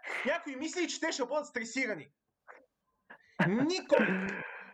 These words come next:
Никой не мисли, че горките животни ще се стресират от експлозии на неща, които за нас, ние в България, ще видим като пиратки.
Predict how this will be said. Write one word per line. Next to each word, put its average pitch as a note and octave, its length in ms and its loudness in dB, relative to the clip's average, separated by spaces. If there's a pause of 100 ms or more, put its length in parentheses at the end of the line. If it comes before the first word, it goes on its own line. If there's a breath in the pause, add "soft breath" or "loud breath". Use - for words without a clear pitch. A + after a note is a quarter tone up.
Никой E4+ 420 2
не D4 200 0
мисли, D#4+ 260 -8
че C4+ 160 -2
горките D4+ 440 -4
животни C#4 500 -2
ще C4+ 140 -4
се B3+ 120 -6
стресират D4 520 -2 (300 loud breath)
от G3+ 180 0
експлозии C#4 600 0
на A3 260 0 (840)
неща, B3+ 460 0
които C#4 240 -4
за A3+ 180 0
нас, C4 340 -2
ние A#3+ 260 2
в G3 200 -6
България, G#3+ 420 2
ще A#3 140 -8
видим C4+ 220 0
като B3 280 -2
пиратки. F#3 600 -2